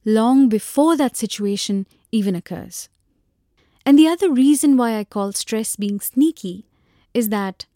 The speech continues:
if we experience stress in one area of our lives,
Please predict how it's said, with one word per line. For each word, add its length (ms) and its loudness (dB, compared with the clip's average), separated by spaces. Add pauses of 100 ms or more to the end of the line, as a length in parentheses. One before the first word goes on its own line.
(280)
if 180 -4
we 80 4
experience 600 -2
stress 360 -4
in 320 -2
one 300 2 (100)
area 400 -2
of 160 -10
our 60 -4
lives, 580 -10